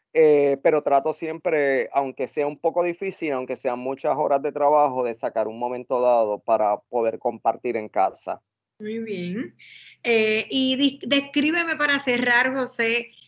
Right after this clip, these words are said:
Speaker 2: ¿qué significa para ti la palabra manejo de talento en una sola palabra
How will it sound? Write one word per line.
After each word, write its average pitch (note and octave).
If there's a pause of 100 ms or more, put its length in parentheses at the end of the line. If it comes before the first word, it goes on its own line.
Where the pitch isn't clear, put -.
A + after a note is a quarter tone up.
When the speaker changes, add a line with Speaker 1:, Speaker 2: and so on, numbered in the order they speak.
(340)
Speaker 2:
¿qué D#4
significa E4+
para D4
ti D#4
la C4
palabra A3+
manejo A#3
de C4
talento B3 (360)
en A#3
una B3+
sola E4
palabra F#4+